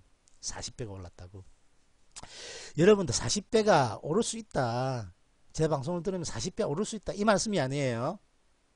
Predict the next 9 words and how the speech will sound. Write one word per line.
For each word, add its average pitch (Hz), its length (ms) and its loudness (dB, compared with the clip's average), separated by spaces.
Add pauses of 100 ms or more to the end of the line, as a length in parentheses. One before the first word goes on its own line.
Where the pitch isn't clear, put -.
예? 185 140 -6 (560)
여러분들, 98 580 -8 (440)
핵심은, 202 680 2 (600)
자, 101 240 -8
이렇게 131 720 0 (200)
<clears throat> 156 340 -2
긴 165 720 -2
기간을 175 500 -2
두고 175 580 -2